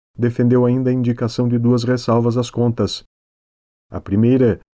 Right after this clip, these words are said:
diz respeito ao déficit de aproximadamente seis milhões e oitocentos mil reais. A segunda refere-se à realização de despesas no final do mandato do prefeito,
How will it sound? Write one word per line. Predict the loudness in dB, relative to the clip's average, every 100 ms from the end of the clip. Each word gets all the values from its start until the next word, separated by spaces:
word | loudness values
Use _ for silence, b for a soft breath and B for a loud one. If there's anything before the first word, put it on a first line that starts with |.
| _ -2
diz | 0 2
respeito | 0 0 -2 0
ao | -2
déficit | 2 0 0 -4 -4
de | -2 0
aproximadamente | 0 -4 -10 -8 -8 -4 -2 0 0 0 0 -2 _ _ _
seis | -2 0 2
milhões | 0 2 2 2 2 2
e |
oitocentos | 0 0 -4 0 0 0 0
mil | 2 2
reais. | 2 0 -2 -6 -16 _ _ _ _ _ _ _ _ _ _ -12
A |
segunda | -8 -4 0 2 2 -2 -6 _ _
refere-se | -4 0 2 2 0 0
à |
realização | 2 2 2 0 0 -6 -4
de | -2
despesas | -2 0 0 2 0 0
no | -2
final | -2 -2 -2
do | -2
mandato | 0 2 0 -2 -6
do | -8
prefeito, | -4 -2 0 0 2